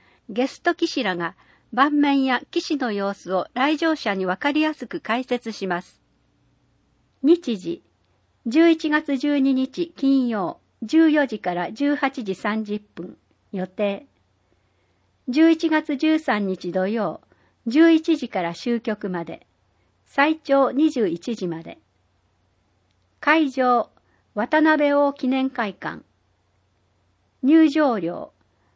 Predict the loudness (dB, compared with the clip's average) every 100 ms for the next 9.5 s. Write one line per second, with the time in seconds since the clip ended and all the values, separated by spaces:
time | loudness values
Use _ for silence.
0 | _ _ _ 2 6 6 6 2 0 -2
1 | -4 -2 0 0 2 0 0 -2 -4 -6
2 | -2 0 0 0 -4 -8 _ _ -8 -8
3 | -8 _ 2 2 0 -2 -2 -2 0 -2
4 | -4 -6 -10 _ _ _ _ -2 4 4
5 | 4 0 -4 -2 0 0 -2 -4 -6 -8
6 | -6 -2 0 -2 -4 -10 _ _ _ _
7 | _ _ _ 0 0 2 2 4 0 -2
8 | -4 -4 -4 -2 0 0 0 -2 -2 -6
9 | -6 -8 -8 -8 -8